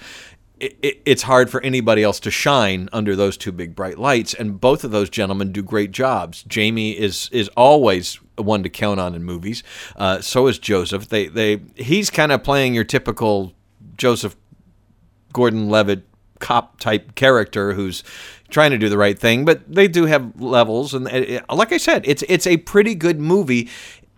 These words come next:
It just needed a little bit more to be a great movie, and I'm not the guy to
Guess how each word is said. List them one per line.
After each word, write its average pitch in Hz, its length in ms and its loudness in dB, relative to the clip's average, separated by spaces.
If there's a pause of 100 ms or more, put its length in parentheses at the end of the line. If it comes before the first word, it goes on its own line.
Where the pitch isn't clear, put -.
(240)
It 156 140 -6
just 165 220 -2
needed 160 220 -2
a 156 60 0
little 151 260 0
bit 147 160 2
more 143 340 2
to 160 80 0
be 165 140 0
a 143 60 0
great 110 480 -2
movie, 113 320 0
and 113 100 0
I'm 135 320 -2
not 123 240 -4
the 123 80 -6
guy 120 320 -4
to 127 120 -4